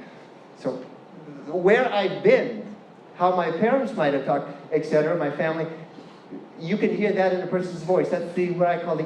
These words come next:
more impersonal. The personal side is, from me, you can hear, I mean, when a person speaks, you can hear about how old they are. You can hear something about their emotional state.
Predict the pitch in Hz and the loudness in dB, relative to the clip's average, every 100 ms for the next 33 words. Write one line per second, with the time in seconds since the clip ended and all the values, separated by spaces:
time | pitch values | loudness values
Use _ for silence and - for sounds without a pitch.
0 | - 143 196 202 180 170 160 139 - 110 | -6 -6 -2 -2 -2 -2 0 0 0 -6
1 | 101 101 - - - 165 156 285 277 190 | -6 -10 -16 -20 -4 -2 4 4 4 0
2 | 143 - 131 143 143 135 - - - - | 0 2 4 4 2 0 -2 -12 -18 2
3 | 202 196 220 220 160 160 170 156 196 226 | 4 6 2 0 -2 -2 0 0 0 2
4 | 175 139 156 143 139 139 143 143 151 156 | 2 2 0 -2 -2 0 2 2 0 -4
5 | 151 - 202 196 131 - - 135 127 - | -6 0 0 0 -4 -2 0 0 -4 -2
6 | 147 147 143 151 156 165 269 269 139 120 | 4 4 4 2 2 4 2 2 0 2
7 | 117 123 135 131 143 143 143 - - 165 | 0 -2 -2 -2 4 2 2 -10 -2 0
8 | 160 160 151 143 139 135 147 143 143 - | 2 2 2 2 2 2 4 4 2 -8
9 | - - - - 143 143 165 165 170 160 | -18 -20 -4 2 4 6 4 2 -2 0
10 | 156 147 147 143 - - 262 - | 2 4 2 2 -4 2 2 4